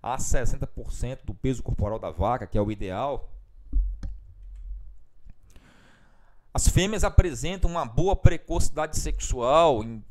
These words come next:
emprenhando já com, é, entre quatorze a quinze meses.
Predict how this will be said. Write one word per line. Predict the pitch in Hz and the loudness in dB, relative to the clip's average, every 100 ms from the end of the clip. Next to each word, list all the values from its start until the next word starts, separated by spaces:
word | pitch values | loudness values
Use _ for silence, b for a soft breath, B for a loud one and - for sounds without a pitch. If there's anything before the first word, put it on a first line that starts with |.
| - - | -18 -10
emprenhando | 110 131 131 131 160 147 | 0 0 0 -6 -6 -4
já | 104 120 156 | -2 0 -2
com, | - 143 127 107 - b b b b - - | -4 -14 -12 -12 -14 b b b b -18 -12
é, | 104 - 117 | -10 -10 4
entre | 110 | 4
quatorze | 107 110 - 143 165 143 | 4 -2 -2 2 2 2
a | |
quinze | - 143 135 104 | -4 -8 -2 -2
meses. | 101 147 143 87 - | -2 -6 -8 -10 -10